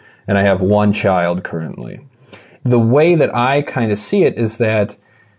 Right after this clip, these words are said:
i-, if you live in a two-income household with children, or even without children, I think that your goal should be that one person could stop working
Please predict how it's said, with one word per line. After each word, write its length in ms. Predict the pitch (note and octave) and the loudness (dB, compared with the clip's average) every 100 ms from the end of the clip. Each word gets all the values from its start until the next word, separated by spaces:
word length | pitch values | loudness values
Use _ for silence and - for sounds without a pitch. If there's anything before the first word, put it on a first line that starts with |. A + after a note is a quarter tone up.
| _ - | _ -4
i-, 120 | C#3+ | -2
if 100 | C#3 | 0
you 140 | C3+ G3 | 2 4
live 140 | F#3 | 2
in 60 | D3 | 2
a 140 | A#2+ | -2
two-income 760 | - - E3+ E3+ D3+ D3 C#3+ A#2 | -4 0 2 2 0 0 0 0
household 680 | A#2+ A#2+ - G#2+ G2+ G#2 - _ _ _ | 0 0 0 0 0 -4 -10 _ _ _
with 260 | A#2+ C3+ - | 0 0 -2
children, 560 | - A#2 F#2 F#2 F#2+ | -2 0 0 -2 -4
or 180 | F#2+ B2+ | 0 2
even 200 | F3+ F#3+ | 2 2
without 280 | G2 G#2+ A2 | 2 0 0
children, 360 | - G2 F#2+ G2 | -2 -6 -4 -6
I 100 | G2+ | -2
think 280 | E3+ E3 | -2 0
that 300 | C3 G#2 - - - - | 0 -2 -4 -12 -20 -6
your 220 | B2 B2 A2+ | 0 2 2
goal 360 | A2+ B2 C3+ | 2 4 2
should 240 | B2+ A#2+ G2 | 0 -2 0
be 440 | G2 G#2 G2+ - | 0 0 -2 -6
that 400 | A2+ G2 F#2 - _ _ _ _ _ | -4 -2 -2 -6 _ _ _ _ _
one 360 | A2+ A#2 B2+ C3 | -2 0 2 0
person 640 | B2 A2+ - G2+ G2 - _ _ _ _ _ - | 0 0 0 -2 -2 -6 _ _ _ _ _ -10
could 220 | - - | -2 -2
stop 380 | G#2 - A#2 B2 | -2 0 0 0
working 560 | G#2 F#2+ F#2 F2 F#2+ | -2 -2 -2 -8 -8